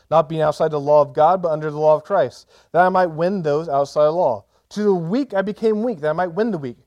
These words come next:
I become all things to all people, that by all means I might save some.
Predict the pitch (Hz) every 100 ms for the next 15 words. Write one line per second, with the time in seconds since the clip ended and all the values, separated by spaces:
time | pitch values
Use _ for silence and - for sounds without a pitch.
0 | _ _ - 160 170 175 196 185 - 190
1 | 233 226 226 208 175 123 - - 170 180
2 | 226 220 214 196 120 113 143 147 156 160
3 | 180 233 233 208 208 147 127 - 180 214
4 | 196 196 185 - 208 185 - 135 113 101